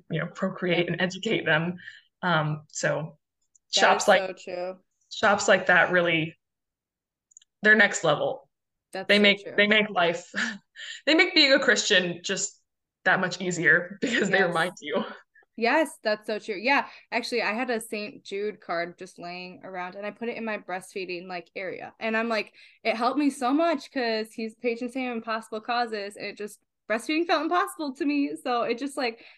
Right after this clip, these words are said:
Speaker 2: stuff like that is, like, so helpful. Such a good gift for your friend, especially if you can't go in person. It's like, I know,
Speaker 1: Yeah.
Speaker 2: like, a lot of,
Speaker 1: Yes.
Speaker 2: I'm friends with a lot of people who, like you, like, we, who, we don't live close to each other. And so, like, just stuff like that, that you can send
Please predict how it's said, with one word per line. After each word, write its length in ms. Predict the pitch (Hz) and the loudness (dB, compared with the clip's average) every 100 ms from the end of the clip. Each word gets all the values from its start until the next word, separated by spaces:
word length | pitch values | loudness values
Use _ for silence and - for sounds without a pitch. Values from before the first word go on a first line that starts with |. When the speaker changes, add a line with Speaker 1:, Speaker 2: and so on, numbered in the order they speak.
| _ | _
Speaker 2:
stuff 280 | - 277 269 | -4 -4 -2
like 180 | 262 | -4
that 280 | 208 180 - | -2 -4 -4
is, 140 | 196 196 | -8 -8
like, 200 | 175 - | -10 -10
so 260 | - 185 | -10 -8
helpful. 320 | 170 135 - | -8 -10 -12
Such 300 | - 196 180 | -10 -10 -10
a 20 | 190 | -8
good 180 | 175 | -10
gift 200 | - - - | -10 -12 -12
for 60 | |
your 160 | 175 160 | -12 -12
friend, 280 | - 180 - | -10 -12 -10
especially 400 | 220 - 254 277 | -8 -2 -2 -2
if 40 | |
you 100 | 254 | -4
can't 220 | 233 220 143 | -2 -4 -4
go 120 | 185 | -8
in 80 | 180 | -8
person. 400 | 180 - 190 202 | -10 -8 -8 -10
It's 520 | - - _ _ - | -16 -20 _ _ -8
like, 140 | 190 | -8
I 80 | 202 | -6
know, 260 | 196 185 185 | -8 -6 2
Speaker 1:
Yeah. 220 | 214 202 | 4 6
Speaker 2:
like, 140 | 202 190 | 4 -2
a 60 | |
lot 260 | 196 196 190 | -6 -4 -6
of, 80 | 190 | -4
Speaker 1:
Yes. 200 | 254 233 | -4 -2
Speaker 2:
I'm 140 | 226 269 | 0 2
friends 180 | 302 311 | 2 0
with 100 | 294 | 0
a 40 | |
lot 100 | 269 | 0
of 60 | 240 | 0
people 200 | 233 214 | -2 -2
who, 100 | 214 | -2
like 180 | 214 196 | -2 -2
you, 280 | 254 466 220 | 4 4 4
like, 200 | 240 240 | 2 0
we, 200 | 247 277 | 2 2
who, 180 | 294 269 | 2 0
we 140 | 247 | 0
don't 180 | 247 240 | 0 0
live 220 | 233 226 | -2 -4
close 220 | 240 196 | -4 -6
to 100 | - | -6
each 160 | 196 185 | -10 -8
other. 260 | 180 175 170 | -8 -6 -8
And 160 | 185 | -10
so, 140 | 180 185 | -10 -10
like, 220 | 175 180 | -10 -12
just 160 | 196 | -16
stuff 200 | - 196 | -8 -8
like 200 | 196 190 | -8 -8
that, 240 | 170 165 - | -8 -8 -8
that 80 | 190 | -10
you 80 | |
can 180 | 185 190 | -12 -14
send 320 | - 185 180 | -12 -10 -10